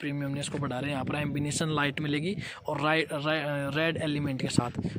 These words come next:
और ये आपको मिल जाएगा cool glove box, मतलब अगर आप ठंडी चीज़ कोई रखोगे तो इसके अंदर आप कोई चीज़ गर्म नहीं होगी, ठंडी रहेगी।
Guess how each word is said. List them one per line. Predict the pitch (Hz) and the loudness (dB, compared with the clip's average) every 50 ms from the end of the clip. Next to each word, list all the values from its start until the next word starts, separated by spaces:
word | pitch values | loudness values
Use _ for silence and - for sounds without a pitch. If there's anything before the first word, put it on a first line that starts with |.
| - - | -4 -4
और | - - | -2 0
ये | 151 | 2
आपको | 156 151 - - 160 | 2 0 0 2 0
मिल | 151 147 139 | 2 2 2
जाएगा | 143 151 170 175 - | 0 0 0 0 -2
cool | - 160 160 160 175 180 175 | 0 0 2 2 2 2 2
glove | 160 165 156 151 147 139 | 0 2 2 2 0 0
box, | 139 143 139 - - - - - - - - - - 147 | -2 -4 -4 -4 -6 -6 -6 -6 -8 -14 -20 -16 -12 -6
मतलब | 147 156 156 165 | -2 0 2 2
अगर | 160 156 160 | 2 2 4
आप | 160 160 156 - - | 2 2 2 0 -2
ठंडी | 151 151 156 160 165 | -2 -2 0 -2 0
चीज़ | - 156 156 156 | 0 0 0 0
कोई | - 165 160 | 0 0 2
रखोगे | 156 147 - - 147 147 175 196 - - - - - - - - - | 0 0 0 -2 -2 0 0 -2 -2 -6 -12 -12 -12 -12 -10 -8 -4
तो | - 151 151 147 143 | -2 0 0 0 0
इसके | - - - - 160 | -2 -2 -2 0 0
अंदर | 151 151 151 151 151 | 0 2 2 2 2
आप | 151 151 147 - _ - _ _ | 2 0 0 -4 _ -20 _ _
कोई | - 165 156 | -6 -4 -4
चीज़ | 147 - 151 151 | -2 0 -2 0
गर्म | 151 156 147 147 147 | 2 2 2 2 2
नहीं | 147 139 127 127 | 2 2 0 0
होगी, | 123 127 131 | -2 -2 -2
ठंडी | - - 156 147 143 151 | -2 0 0 0 0 0
रहेगी। | 135 123 120 120 123 | 0 0 -2 -4 -6